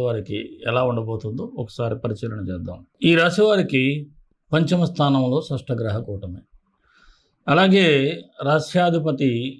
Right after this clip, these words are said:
కర్కాటకంలో నీచ స్థానంలో ఉండటం. ఈ రెండు ఎలా ఉంటాయంటే, ఒక విధంగా బాగుంది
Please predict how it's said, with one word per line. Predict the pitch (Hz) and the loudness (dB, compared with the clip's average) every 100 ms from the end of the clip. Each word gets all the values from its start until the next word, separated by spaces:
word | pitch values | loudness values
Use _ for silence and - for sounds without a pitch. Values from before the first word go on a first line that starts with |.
| _ _ _ _ _ _ _ _ _ _ _ _ _ _ _ _ _ _ _ | _ _ _ _ _ _ _ _ _ _ _ _ _ _ _ _ _ _ _
కర్కాటకంలో | 156 147 165 156 135 135 135 139 196 190 170 131 | 0 2 2 2 0 0 2 2 0 -6 -6 -2
నీచ | 131 131 127 | -2 -2 -6
స్థానంలో | 269 123 120 117 120 143 | -2 -2 0 -2 -4 -4
ఉండటం. | 104 104 107 120 _ _ _ _ _ _ _ _ _ _ _ _ _ _ _ _ _ _ _ _ _ _ _ - _ - 185 | -6 -10 -12 -16 _ _ _ _ _ _ _ _ _ _ _ _ _ _ _ _ _ _ _ _ _ _ _ -20 _ -4 2
ఈ | 160 | 4
రెండు | 165 208 220 | 4 4 4
ఎలా | 185 190 180 | 4 2 0
ఉంటాయంటే, | 165 165 147 135 147 127 156 - 135 123 | 2 2 2 2 2 2 -2 -6 -4 -2
ఒక | 143 147 | 0 2
విధంగా | 139 170 170 165 147 156 - - _ _ _ _ _ _ _ _ _ _ _ _ _ - 110 | 2 2 0 0 0 -4 -6 -14 _ _ _ _ _ _ _ _ _ _ _ _ _ -8 -2
బాగుంది | 120 143 156 156 | 2 4 2 2